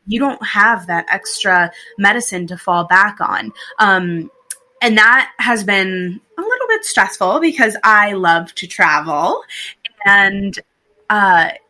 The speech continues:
coming up with a way to figure that out, right? Am I, am I even allowed to, like, ship this overnight if, like, my mom picks it up for me?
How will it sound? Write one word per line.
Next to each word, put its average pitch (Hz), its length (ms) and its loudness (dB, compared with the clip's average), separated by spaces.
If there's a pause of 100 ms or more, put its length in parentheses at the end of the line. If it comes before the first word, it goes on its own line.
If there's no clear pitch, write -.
coming 240 360 -2
up 208 180 -2
with 208 120 -6
a 202 80 -4
way 190 160 -2
to 190 80 -4
figure 269 300 -6
that 285 160 2
out, 320 260 2
right? 180 300 0 (440)
Am 185 160 -6
I, 214 240 2 (120)
am 202 140 2
I 190 120 4
even 214 240 -2
allowed 208 420 2
to, 254 100 -8
like, - 240 -2
ship - 460 -10
this 208 320 -4
overnight 185 720 -2
if, 175 160 -8
like, 170 160 -4
my 180 160 2
mom 165 300 -6
picks 233 280 -6
it 247 80 4
up - 220 0
for 294 160 2
me? 370 340 -2